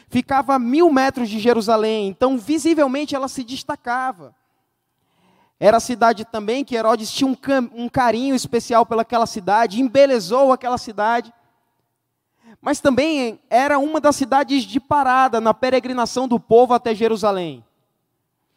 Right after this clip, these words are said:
E geralmente quando o povo fazia essa peregrinação,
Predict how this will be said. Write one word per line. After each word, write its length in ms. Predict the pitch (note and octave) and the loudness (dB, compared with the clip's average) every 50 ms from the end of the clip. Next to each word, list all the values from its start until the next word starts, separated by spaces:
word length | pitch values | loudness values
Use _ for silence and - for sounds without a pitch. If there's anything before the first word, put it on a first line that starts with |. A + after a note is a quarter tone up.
| _ _ _ _ - | _ _ _ _ -10
E 80 | G#3+ | -6
geralmente 500 | G3 F#3 C#4+ D#4+ D#4 D4 C4+ C#4+ D4 - | 0 2 2 2 2 2 0 -2 -4 -6
quando 320 | C#4 - B3+ C#4 C#4 C4+ C4 | -8 -2 0 2 2 4 2
o 60 | B3+ | 2
povo 380 | C4+ - B3 B3 C4 B3 B3+ B3 | 2 4 4 4 4 2 -2 -6
fazia 640 | - - B3+ A#3+ A#3+ F#3 F#3 A3 C4 D#4+ F4 C#4+ A#3+ G#3 G3 | -4 -2 -2 -2 -2 -2 -6 -4 -2 0 2 2 2 2 2
essa 220 | G#3 A3 - A#3 A3 | 0 0 -2 -4 -4
peregrinação, 1080 | - - A#3 A3+ A3 G3 G#3+ A3+ A3+ G#3 F3+ - - A#3 B3 C4 C4+ C4 A3+ F3+ B2+ | -2 -2 -2 0 -2 -2 -4 -4 -6 -6 -6 -6 -6 -4 -4 -2 -2 -2 -4 -4 -6